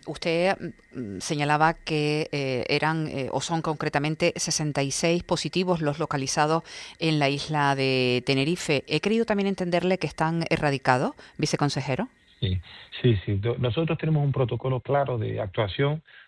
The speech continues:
Speaker 2: cuando detectamos una planta, ya sea por la, por la acción de los equipos que tenemos desplegados ahora en el territorio,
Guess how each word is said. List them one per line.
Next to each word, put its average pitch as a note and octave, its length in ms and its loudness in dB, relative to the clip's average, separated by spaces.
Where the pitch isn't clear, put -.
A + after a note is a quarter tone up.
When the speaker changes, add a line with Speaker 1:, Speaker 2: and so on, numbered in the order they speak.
Speaker 2:
cuando A2 320 2
detectamos A2+ 560 0
una C3 200 2
planta, C3+ 340 2
ya G#2+ 140 -4
sea A2 240 -4
por G#2 240 -8
la, G#2 300 -8
por G#2 160 -4
la G2+ 60 0
acción A#2 380 2
de A2 220 0
los G#2+ 180 -4
equipos G2+ 320 -4
que G#2+ 80 -4
tenemos G#2 320 0
desplegados A2 440 -2
ahora A2 320 -2
en G#2+ 40 -2
el G#2 120 -4
territorio, G#2+ 580 0